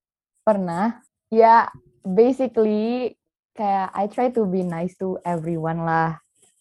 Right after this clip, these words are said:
Cuma mungkin orang lain tuh taraf menerima kebaikannya kan beda-beda gitu, ngerti nggak sih? Kayak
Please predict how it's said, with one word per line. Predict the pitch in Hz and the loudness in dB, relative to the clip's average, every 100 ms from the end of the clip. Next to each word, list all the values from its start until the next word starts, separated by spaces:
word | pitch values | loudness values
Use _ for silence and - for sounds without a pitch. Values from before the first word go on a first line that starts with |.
| _ _ _ _ _ _ _ | _ _ _ _ _ _ _
Cuma | - 214 247 | 0 6 8
mungkin | 262 240 220 247 262 - _ _ _ _ _ - | 8 6 2 2 0 -2 _ _ _ _ _ 0
orang | 208 208 202 | 4 4 6
lain | 196 202 226 | 4 4 0
tuh | 240 277 285 - _ _ _ _ _ | 0 2 0 -2 _ _ _ _ _
taraf | - 226 220 226 240 254 - _ _ | 0 2 4 4 2 -2 -18 _ _
menerima | 214 220 214 208 202 202 202 214 - | -8 -6 -4 -4 -2 -2 0 0 -2
kebaikannya | - 214 196 196 202 196 208 214 | -6 0 2 4 2 2 0 -2
kan | 214 247 | -2 -2
beda-beda | 254 214 196 190 190 | 0 0 0 -2 0
gitu, | 196 196 | -2 -2
ngerti | 196 190 190 | -4 -4 -4
nggak | 180 | -4
sih? | 175 180 - _ _ _ _ | -4 -8 -12 _ _ _ _
Kayak | 247 214 214 | 4 6 6